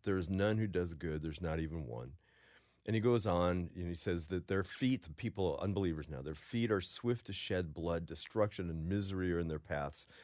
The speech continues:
The path of peace they've not known. There's no fear of God before their eyes.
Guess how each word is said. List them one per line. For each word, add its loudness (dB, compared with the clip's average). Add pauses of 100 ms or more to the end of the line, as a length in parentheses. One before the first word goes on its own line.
(160)
The -8
path 2
of -6
peace -4
they've -2
not -2
known. -2
There's -8
no 6
fear 0
of -8
God -4
before -6
their -6
eyes. -8